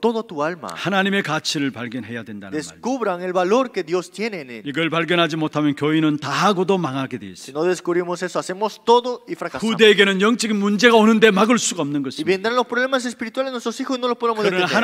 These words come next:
Speaker 2: 하나님의 가치를 발견하게 될 때 모든 것들이 다 살아나게 됩니다.
Speaker 1: Pero cuando descubrimos lo valioso que hay en Dios, entonces todo empieza a avivar.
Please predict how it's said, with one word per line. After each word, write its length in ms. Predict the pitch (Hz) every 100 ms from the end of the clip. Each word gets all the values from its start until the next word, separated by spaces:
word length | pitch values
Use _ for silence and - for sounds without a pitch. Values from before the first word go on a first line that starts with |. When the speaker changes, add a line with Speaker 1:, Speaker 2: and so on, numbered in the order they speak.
| 240
Speaker 2:
하나님의 0 | 240 240
가치를 480 | 175 214 - 233 214
발견하게 480 | 202 202 190 175
될 200 | 151 156 -
때 120 | 147
모든 520 | 147 185 277 311 339
것들이 320 | 294 - 202
다 280 | 170 143 139 - _
살아나게 760 | - - 151 123 117 127 139
됩니다. 300 | 123 85 85
Speaker 1:
Pero 100 | 123
cuando 240 | 120 143 156
descubrimos 640 | 151 - 165 269 320 294
lo 80 | 220
valioso 420 | 196 185 196 190
que 160 | 175 165
hay 160 | 165
en 120 | 170 160
Dios, 260 | 165 165
entonces 380 | 160 147 165 170
todo 240 | - 262 226
empieza 280 | 190 -
a 20 | 185
avivar. 420 | 170 135 104